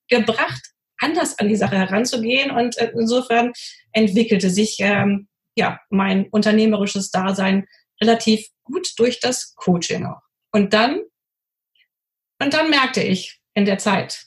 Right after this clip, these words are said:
zweitausendvier bis zweitausendsechs, sieben merkte ich aber, ja, ist ja alles ganz toll eigentlich. Da kam so das eigentlich hochgepoppt bei mir. Ich war erfolgreich, ich hatte einen tollen Partner, ich hatte eine tolle Wohnung, wir hatten ein schönes Leben,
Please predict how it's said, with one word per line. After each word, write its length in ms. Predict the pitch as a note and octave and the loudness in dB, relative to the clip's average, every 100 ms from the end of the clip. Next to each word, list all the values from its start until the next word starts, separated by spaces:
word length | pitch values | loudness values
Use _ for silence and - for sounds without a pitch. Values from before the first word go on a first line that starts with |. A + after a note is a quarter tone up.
| _ | _
zweitausendvier 760 | - G3+ G3+ G#3 G#3+ A3 B3+ | -4 -2 0 0 0 0 2
bis 180 | A3 A3+ | 2 -2
zweitausendsechs, 840 | - G3+ G3 G#3 G3+ G3+ G#3+ G#3 | -2 -2 0 0 2 2 0 -2
sieben 280 | - A#3+ - | -4 -2 2
merkte 320 | A3 C4+ - | 2 2 -2
ich 220 | B3+ A#3+ - | -6 -4 -2
aber, 380 | A#3 A3+ A#3 - - - - _ - | 0 2 2 -2 -20 -20 -20 _ 0
ja, 140 | - | 2
ist 120 | G#3+ | 2
ja 80 | B3+ | 0
alles 300 | A3+ B3+ - | 0 -2 -6
ganz 300 | - A3 - | 0 2 2
toll 460 | - G3+ G#3+ D4 G4+ _ _ - | 0 4 4 4 -4 _ _ -6
eigentlich. 720 | E3 G3 G#3 D4+ A4+ - - _ | -2 -2 -2 -2 -4 -6 -20 _
Da 100 | F#3 | -8
kam 220 | F#3 G#3 | 0 0
so 100 | G3 | 0
das 200 | F#3 - | -2 -4
eigentlich 500 | D#3 F#3+ B3 C4 B3+ | -2 0 0 -2 -4
hochgepoppt 560 | C#4 C#4 - - D4 - | -8 -10 -14 -10 -10 -6
bei 140 | C#4+ | -4
mir. 280 | C#4 C#4+ E4+ - - - _ - | -2 -2 -4 -8 -20 -20 _ -2
Ich 280 | B3+ - G3 | -2 0 0
war 300 | G3+ G#3 - | 0 0 -4
erfolgreich, 1000 | - B3 C#4 C#4+ - A#3 A3+ A3 A3 A3 | -6 0 2 2 0 2 4 4 2 0
ich 180 | F3+ | -2
hatte 200 | F#3 F#3 | -2 0
einen 120 | F3+ G3 | 0 0
tollen 340 | G3 G3 A3+ | 0 -2 -2
Partner, 720 | - C#4 C#4+ C#4 B3+ B3+ B3 | 0 0 0 -2 -2 2 0
ich 100 | A#3 | -2
hatte 120 | F3 F#3 | -4 -2
eine 140 | F3+ | -2
tolle 300 | - G3 G#3+ G3+ | -2 0 0 -2
Wohnung, 720 | B3+ D4 D4 C#4 C4+ C4 A#3+ | -2 0 2 0 0 -2 0
wir 140 | G3 | 0
hatten 240 | G3 - G3+ | -2 -2 -2
ein 120 | G3 | 0
schönes 360 | G3+ A#3 B3+ - | 2 0 0 -4
Leben, 720 | C#4 D4 C#4+ C#4+ C#4 C#4 | -2 0 0 -2 -4 -4